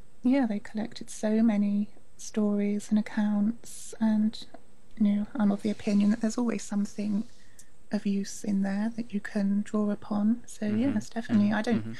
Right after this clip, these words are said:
Speaker 1: I don't like to see these things as just relics of the past to be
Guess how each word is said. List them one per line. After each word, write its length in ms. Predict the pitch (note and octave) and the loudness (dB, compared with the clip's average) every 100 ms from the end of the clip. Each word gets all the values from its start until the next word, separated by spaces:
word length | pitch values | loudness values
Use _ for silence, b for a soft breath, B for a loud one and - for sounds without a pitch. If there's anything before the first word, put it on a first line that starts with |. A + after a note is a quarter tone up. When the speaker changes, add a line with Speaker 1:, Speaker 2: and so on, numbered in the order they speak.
| B B | B B
Speaker 1:
I 60 | |
don't 140 | A3+ C4 | -2 0
like 180 | G#3 - | 0 -2
to 80 | |
see 180 | - A3 | -6 -6
these 200 | G#3+ A3 | -6 -8
things 360 | - - G#3+ - | -8 -6 -6 -6
as 120 | G#3 | -8
just 260 | - G#3 - | -8 -8 -4
relics 460 | G#3 G3 - - - | -2 -2 -6 -8 -8
of 80 | - | -8
the 80 | |
past 560 | G#3+ G#3 G3 G3+ - - | -6 -2 -2 -2 -6 -10
to 60 | A3 | -6
be 340 | A3+ G#3+ G3+ | -4 -2 -4